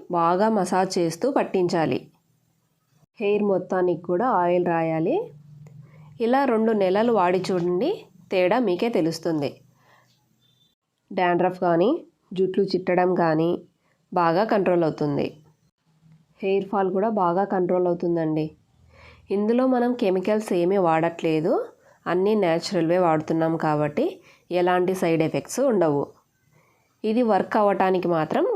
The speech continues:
కొద్దిగా టైమ్ పడుతుంది. ఈ, ఇలా ఆయిల్ రాసుకోగానే అలా బ్లాక్ అవ్వటానికి ఇందులో ఆర్టిఫిషియల్ ఇంగ్రీడియంట్స్ ఏమీ లేవు. ఆయిల్తో మసాజ్ చేసుకొని ఒక గంట తర్వాత తలస్నానం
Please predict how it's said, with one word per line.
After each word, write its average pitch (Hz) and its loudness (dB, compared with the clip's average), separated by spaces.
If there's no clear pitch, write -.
కొద్దిగా 175 0
టైమ్ 170 0
పడుతుంది. 151 0
ఈ, 220 2
ఇలా 202 4
ఆయిల్ 170 4
రాసుకోగానే 175 2
అలా 185 2
బ్లాక్ 160 0
అవ్వటానికి 156 0
ఇందులో 180 2
ఆర్టిఫిషియల్ 175 0
ఇంగ్రీడియంట్స్ 160 0
ఏమీ 151 0
లేవు. 156 0
ఆయిల్తో 220 0
మసాజ్ 190 0
చేసుకొని 180 -2
ఒక 220 -2
గంట 196 0
తర్వాత 170 0
తలస్నానం 185 0